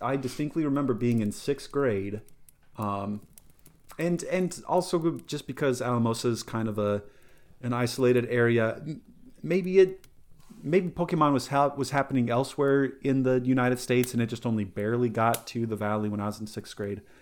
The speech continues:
But yeah, it was. I, I, I hear my classmates talking about, like, "Oh, this, this Pokemon, it's so great." I was like, "Pokemon? What's that?" And so, yeah, that was my kind of first,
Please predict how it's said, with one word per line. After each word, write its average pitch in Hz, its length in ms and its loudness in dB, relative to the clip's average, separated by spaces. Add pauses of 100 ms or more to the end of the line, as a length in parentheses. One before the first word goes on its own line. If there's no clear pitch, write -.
(260)
But - 80 -6
yeah, 196 160 4
it 131 60 4
was. 104 400 2
I, 101 220 0 (200)
I, 110 40 -8
I 104 220 -4 (280)
hear - 180 -4
my 110 140 2
classmates 107 480 -2
talking 104 280 -4
about, 110 100 0
like, 117 200 -6
"Oh, 285 200 0
this, 208 200 -2
this - 160 -6
Pokemon, 185 720 -2
it's 175 140 -10
so 247 160 0
great." 202 540 -2
I - 440 -20
was 98 120 -12
like, 98 240 -6
"Pokemon? 120 840 -4
What's 101 500 -10
that?" 339 640 -10 (1160)
And 165 140 -2
so, 208 140 2
yeah, 196 160 4
that 123 100 6
was 107 100 0
my 107 140 0
kind 104 240 -4
of 104 60 -8
first, - 440 -10